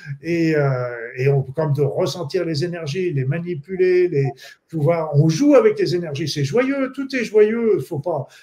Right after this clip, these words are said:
faut pas, moi je suis toujours plutôt dans le domaine ludique, je trouve que c'est toujours important. Le monde autour de nous, euh, l'univers est abondance, l'univers ne veut que notre bien. Et si c'était pas le cas, ça ferait longtemps qu'on aurait disparu. Et donc, euh,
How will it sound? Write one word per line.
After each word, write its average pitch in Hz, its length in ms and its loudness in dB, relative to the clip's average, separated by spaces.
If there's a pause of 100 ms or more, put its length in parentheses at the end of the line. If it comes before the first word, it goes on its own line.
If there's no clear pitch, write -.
(100)
faut 156 180 -6
pas, 160 340 0
moi 156 180 -4
je 139 60 -6
suis 185 100 -6
toujours 156 380 -2
plutôt 147 560 -2 (460)
dans 160 180 0
le 151 200 0
domaine 160 440 0
ludique, 151 480 -2
je 147 80 -10
trouve 139 220 -10
que 143 100 -12
c'est 143 160 -6
toujours 156 380 -4
important. 185 600 -4 (280)
Le 147 160 0
monde 233 320 4
autour 208 340 6
de 175 140 0
nous, 202 360 2
euh, 151 120 2
l'univers 165 800 -2
est 151 180 -2
abondance, 196 680 -6
l'univers 160 680 -4
ne 160 100 -6
veut 147 200 -2
que 151 160 -8
notre 165 420 -6
bien. 214 300 -4 (280)
Et 143 120 -6
si 139 160 -8
c'était 147 260 -4
pas 143 140 -4
le 135 80 -2
cas, 196 160 -2
ça 151 120 -6
ferait 139 180 -10
longtemps 135 340 -8
qu'on 147 200 -8
aurait 139 200 -4
disparu. 156 460 -8 (320)
Et 147 60 -2
donc, 185 280 0
euh, 165 520 4